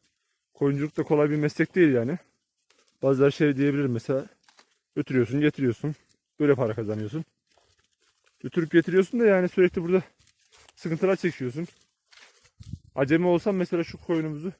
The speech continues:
orada koyunlar ürktüğü zaman orada, orada kalabilirdi mesela. Gidip bakmasan orada kalırdı bu kuzumuz. Deneyimli olduğumuz için çünkü böyle olaylar çok karşılaştık.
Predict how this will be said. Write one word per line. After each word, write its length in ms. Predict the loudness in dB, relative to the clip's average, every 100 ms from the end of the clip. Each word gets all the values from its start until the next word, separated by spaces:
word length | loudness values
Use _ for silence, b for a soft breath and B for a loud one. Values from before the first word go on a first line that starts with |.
| _
orada 240 | -6 -4
koyunlar 300 | -4 -6 -4
ürktüğü 260 | -6 -6 -8
zaman 280 | -6 -6 -8 _ _ _ _ _ _ _ _
orada, 260 | -4 -2 -4 -4
orada 260 | -2 0
kalabilirdi 440 | 0 2 2 -2 -4
mesela. 320 | -6 -8 -10 _
Gidip 240 | -10 -6
bakmasan 400 | -4 -4 -6 -6
orada 160 | -6 -4
kalırdı 320 | -4 -4 -4
bu 40 | -10 _ _ _ _
kuzumuz. 320 | -10 -8 -8 -12 _ _ _ _ _ _ _ _ _ _ _ _ _ _ _ _ _ -18
Deneyimli 500 | -4 -2 0 0 -2
olduğumuz 380 | -2 -2 -4 -6
için 240 | -6 -8 _ _ _ _ _ _ _
çünkü 140 | -8 -4
böyle 120 | 0
olaylar 380 | 2 2 2 -2
çok 220 | -4 -6
karşılaştık. 520 | -6 -6 -6 -6 -12